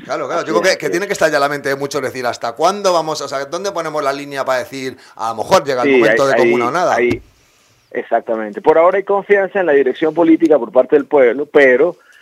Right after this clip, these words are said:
Speaker 2: evidentemente, tal como lo dices, hay que trazar unas líneas,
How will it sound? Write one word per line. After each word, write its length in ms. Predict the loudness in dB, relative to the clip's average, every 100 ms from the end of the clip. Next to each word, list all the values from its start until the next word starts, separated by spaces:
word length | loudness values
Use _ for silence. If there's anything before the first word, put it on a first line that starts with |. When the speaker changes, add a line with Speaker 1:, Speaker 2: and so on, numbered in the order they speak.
| _ _ _ 0
Speaker 2:
evidentemente, 720 | 2 0 0 0 0 0 0
tal 160 | 2 2
como 220 | 2 2
lo 100 | 4
dices, 260 | 2 0 -2
hay 140 | -2
que 120 | -2
trazar 460 | -4 -4 -2 -2 -2
unas 280 | -10 -10 -10
líneas, 380 | -10 -10 -12